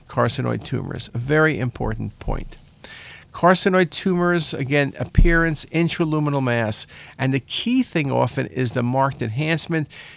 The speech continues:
Here's two images, arterial and venous. Arterial's on top. Look at the arrow. Look at that polypoid lesion a bit over a centimeter.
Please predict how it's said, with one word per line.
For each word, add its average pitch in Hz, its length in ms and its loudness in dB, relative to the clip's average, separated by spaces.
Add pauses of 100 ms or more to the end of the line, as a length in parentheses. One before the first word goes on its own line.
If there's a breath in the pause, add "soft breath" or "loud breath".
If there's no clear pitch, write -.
Here's 170 240 2
two 160 240 0
images, 156 420 0
arterial 123 460 -2
and 117 100 -4
venous. 143 400 -2
Arterial's 117 480 -4
on 107 120 -4
top. 143 420 -2 (320 loud breath)
Look 147 120 -2
at 170 100 0
the 147 180 2
arrow. 139 320 4
Look 139 160 -2
at 151 80 -2
that 143 160 -2
polypoid 131 560 0
lesion 127 320 -2
a 117 40 -2
bit 110 360 -6
over 117 220 0
a - 20 -2
centimeter. 143 640 0